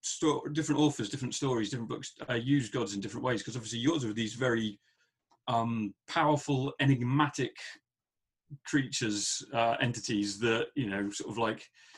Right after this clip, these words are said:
take control of the world and try to, uh, manipulate things that way. Whereas, like, Dirk's gods are very, uh, different. They don't, they don't feel as powerful because they're sort of, they're more like, um,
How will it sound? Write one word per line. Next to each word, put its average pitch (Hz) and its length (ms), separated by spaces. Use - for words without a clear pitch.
take 123 200
control 113 460
of 98 120
the 113 80
world 110 300
and 101 100
try 113 160
to, 107 340
uh, 107 320
manipulate 120 480
things 110 200
that 139 140
way. 107 140
Whereas, 104 380
like, 107 200
Dirk's - 440
gods 110 300
are 107 40
very, 110 560
uh, 117 440
different. 147 420
They 120 80
don't, 170 180
they 160 80
don't 202 180
feel 202 200
as 156 60
powerful 147 420
because 117 220
they're 127 120
sort - 200
of, 120 260
they're 131 120
more 135 200
like, 131 280
um, 123 500